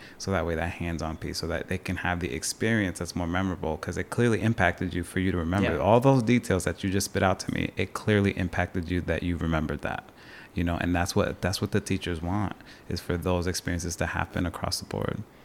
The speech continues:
Speaker 2: So how, how, do you like the role of being an administrator?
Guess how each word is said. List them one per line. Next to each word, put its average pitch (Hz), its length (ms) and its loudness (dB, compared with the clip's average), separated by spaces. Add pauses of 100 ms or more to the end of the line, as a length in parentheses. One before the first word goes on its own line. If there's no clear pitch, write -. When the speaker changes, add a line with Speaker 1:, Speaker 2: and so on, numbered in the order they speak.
(100)
Speaker 2:
So - 420 2 (160)
how, - 340 4
how, - 200 -2 (500)
do 135 100 2
you 165 120 8
like 135 240 6
the 147 80 4
role 135 240 4
of 123 80 0
being 127 160 6
an 120 120 4
administrator? 123 580 2